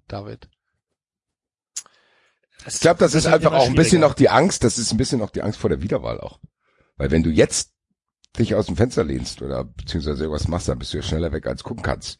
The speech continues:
Speaker 2: Das ist mit Sicherheit auch ein bisschen Angst noch. Zu denken, was ist, wenn der, wenn der dann noch da ist.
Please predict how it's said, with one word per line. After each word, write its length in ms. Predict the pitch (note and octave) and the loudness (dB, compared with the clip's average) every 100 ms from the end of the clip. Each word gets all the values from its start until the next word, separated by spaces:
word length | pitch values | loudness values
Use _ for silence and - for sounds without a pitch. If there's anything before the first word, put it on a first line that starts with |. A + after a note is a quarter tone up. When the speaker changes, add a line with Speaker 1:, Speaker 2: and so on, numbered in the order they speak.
| _ - - - - - | _ -18 -18 -16 -20 -16
Speaker 2:
Das 140 | - | -6
ist 260 | C#2 - - | -2 -2 -2
mit 120 | C#2+ | -4
Sicherheit 280 | A#1+ D2+ F2+ | 0 2 4
auch 100 | E2 | 4
ein 60 | E2+ | 2
bisschen 180 | E2+ D#2+ | 2 2
Angst 320 | F#2 - - | 0 -4 -4
noch. 180 | C2 - _ - _ _ | -4 -6 _ -20 _ _
Zu 120 | - | -2
denken, 160 | D2 D2 | 2 4
was 140 | C#2 | 2
ist, 140 | D2 - | 0 2
wenn 140 | D#2+ | 2
der, 340 | D2+ D2+ C#2+ C2 | 4 4 2 0
wenn 140 | D2 | 0
der 140 | D2 | 2
dann 120 | C#2+ C#2 | 2 0
noch 100 | C#2 | 0
da 180 | F2 F2 | 2 2
ist. 200 | - | 0